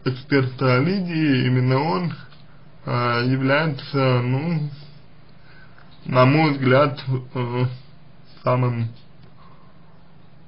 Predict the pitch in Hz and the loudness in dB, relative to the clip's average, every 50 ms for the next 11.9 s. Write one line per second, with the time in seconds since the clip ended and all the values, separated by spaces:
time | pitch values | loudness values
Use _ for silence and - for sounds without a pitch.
0 | - - 147 170 170 175 170 - - - - 160 160 147 151 151 147 151 - - | -4 2 6 8 10 10 8 6 4 -2 0 2 2 4 4 2 0 -2 -2 0
1 | 156 151 151 151 147 151 170 185 190 190 185 190 180 165 160 156 156 156 147 139 | 0 2 2 2 2 4 6 8 8 8 6 4 2 0 -2 -2 -2 -4 -4 -6
2 | 135 131 - - - - 92 123 143 147 147 139 135 127 - - 123 123 - - | -6 -10 -12 -14 -12 -6 -4 -2 0 2 4 4 4 2 2 -2 -6 -6 -4 -2
3 | 147 139 143 151 139 131 127 120 113 - - - - - - - - - - 120 | -2 0 0 2 2 2 0 0 -2 -4 -10 -14 -16 -16 -16 -14 -12 -10 -8 -6
4 | 117 113 117 113 117 - - 151 156 165 165 156 147 147 143 139 131 123 127 - | -4 -2 -2 -4 -4 -4 -4 0 0 2 2 0 0 0 0 0 0 -2 -4 -8
5 | - - - 120 127 123 120 120 127 123 120 117 120 117 113 - - - - - | -14 -14 -8 -2 0 0 2 2 2 0 0 -2 -2 -2 -2 -4 -6 -10 -16 -18
6 | - - - - - - - - - - - - - - - - - - - - | -20 -20 -20 -20 -20 -20 -20 -20 -20 -20 -20 -20 -20 -20 -20 -20 -20 -20 -20 -20
7 | - - - - - - - - - - - - - - - - - - - - | -20 -20 -20 -20 -20 -20 -20 -20 -20 -20 -20 -20 -20 -20 -20 -20 -20 -20 -20 -18
8 | - - 107 127 123 127 180 208 226 196 185 190 185 180 175 165 131 - - - | -6 0 2 2 4 6 6 6 6 6 8 8 10 10 8 8 6 2 -4 -12
9 | - - - - - 143 143 143 143 151 165 180 185 180 - - 151 139 131 127 | -20 -20 -14 -6 -2 0 2 2 2 2 2 2 4 4 4 4 4 4 4 2
10 | 165 165 165 147 131 127 147 151 147 156 156 151 147 131 123 - - - 147 151 | 2 2 2 2 0 0 0 0 2 2 2 2 0 0 0 -2 -2 0 2 4
11 | 143 139 135 135 139 139 143 131 - - 127 139 143 139 131 127 127 123 | 6 6 6 6 6 4 2 -2 -4 0 2 6 6 8 8 6 6 4